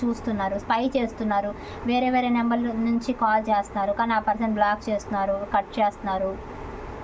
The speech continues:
ఎందుకంటే వాళ్ళకు కొంచెం భయం కాబట్టి, వాళ్ళకున్న సిచ్యువేషన్ ఎవరికైనా తెలుస్తుందని, ఇంట్లో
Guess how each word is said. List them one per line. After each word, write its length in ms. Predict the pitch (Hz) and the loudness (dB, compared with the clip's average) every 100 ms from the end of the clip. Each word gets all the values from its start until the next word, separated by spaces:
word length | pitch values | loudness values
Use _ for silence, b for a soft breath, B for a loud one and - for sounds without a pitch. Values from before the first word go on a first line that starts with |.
| - - 269 | -8 0 2
ఎందుకంటే 460 | 302 330 320 311 381 311 247 | 2 2 2 2 2 0 2
వాళ్ళకు 200 | 247 247 | 2 2
కొంచెం 240 | 247 254 233 | 2 4 4
భయం 240 | 226 240 285 277 | 4 4 4 4
కాబట్టి, 420 | 254 247 240 285 339 - - - - - 233 | 4 2 0 -2 -4 -6 -10 -10 -10 -2 2
వాళ్ళకున్న 340 | 233 240 262 262 | 2 4 2 2
సిచ్యువేషన్ 420 | 240 269 254 254 | 0 0 0 2
ఎవరికైనా 280 | 226 226 220 233 | 0 0 0 0
తెలుస్తుందని, 600 | 233 240 269 233 226 233 214 | 0 0 0 2 2 2 2
ఇంట్లో 260 | 220 220 240 | 0 0 0